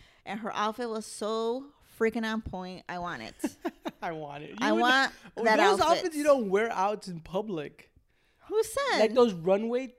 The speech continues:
Speaker 2: like, outfits and all those
Speaker 1: You
Speaker 2: people
Speaker 1: can
Speaker 2: that
Speaker 1: wear Mary J. Blige's outfit out.
Speaker 2: Where? When? And <laughs>
Speaker 1: Like, you could wear out to dinner. Yes, you can. Yes,
Speaker 2: Dude,
Speaker 1: you
Speaker 2: if I
Speaker 1: can.
Speaker 2: saw you at fucking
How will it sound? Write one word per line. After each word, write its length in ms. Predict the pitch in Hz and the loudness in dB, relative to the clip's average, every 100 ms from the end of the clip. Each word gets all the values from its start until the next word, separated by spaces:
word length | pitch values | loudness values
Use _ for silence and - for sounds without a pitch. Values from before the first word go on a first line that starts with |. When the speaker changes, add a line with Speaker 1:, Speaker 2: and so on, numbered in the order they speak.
| 180 | -10
Speaker 2:
like, 280 | 190 185 185 | -4 -4 0
outfits 640 | 190 202 - 202 202 196 | 2 2 0 -2 -2 -4
and 80 | 185 | -6
all 200 | 170 175 | -2 0
those 120 | 202 208 | 0 -2
Speaker 1:
You 60 | 226 285 | -4 -2
Speaker 2:
people 80 | |
Speaker 1:
can 140 | 392 381 | 0 -2
Speaker 2:
that 80 | 302 | 0
Speaker 1:
wear 220 | 269 269 | 0 0
Mary 260 | 254 240 220 | 0 -2 -4
J. 240 | - 208 | -2 -4
Blige's 600 | 202 190 190 190 202 185 | -2 -2 -2 -4 -6 -6
outfit 320 | - 175 160 | -6 -6 -8
out. 260 | 120 85 - - _ _ _ | -8 -10 -14 -20 _ _ _
Speaker 2:
Where? 720 | 214 170 160 185 254 254 175 - | -10 -6 2 4 6 4 2 -2
When? 560 | 185 170 202 262 190 165 | -6 2 4 4 0 -4
And 220 | 180 185 - - _ | -6 -6 -10 -20 _
<laughs> 280 | - 277 | -6 -6
Speaker 1:
Like, 400 | 247 233 247 233 | 0 4 4 2
you 100 | 269 | -6
could 160 | 262 311 | -4 0
wear 140 | 302 302 | 2 4
out 160 | 302 | 0
to 100 | 302 | -2
dinner. 560 | 220 214 226 233 277 311 302 - _ _ | -4 -4 -4 -6 -6 -8 -14 -20 _ _
Yes, 260 | 269 339 392 | -2 -2 0
you 140 | 403 415 | -2 0
can. 540 | - 320 330 311 233 247 | 0 4 6 6 4 4
Yes, 100 | 277 | 8
Speaker 2:
Dude, 360 | 320 262 240 | 10 10 8
Speaker 1:
you 60 | 233 | 4
Speaker 2:
if 120 | 233 | 6
I 80 | 302 | 8
Speaker 1:
can. 80 | 330 | 8
Speaker 2:
saw 280 | 330 302 320 | 8 10 10
you 200 | 320 330 | 10 8
at 220 | 269 233 | 8 6
fucking 640 | 285 285 285 262 240 196 | 4 4 4 6 6 2